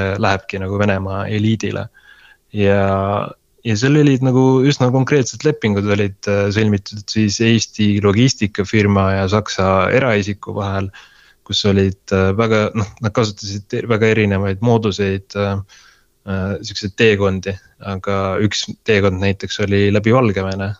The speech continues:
et, äh, et viiakse nagu justkui Valgevenes sisse, ja auto ja, aga tegelikult siis ta jõuab ikkagi Venemaale. Et, äh,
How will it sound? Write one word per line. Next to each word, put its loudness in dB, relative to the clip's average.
et, -10
äh, 0
et -6
viiakse 2
nagu 0
justkui 0
Valgevenes 2
sisse, -2
ja -8
auto 0
ja, 0
aga 0
tegelikult 0
siis -4
ta 2
jõuab 4
ikkagi 0
Venemaale. 0
Et, -10
äh, -2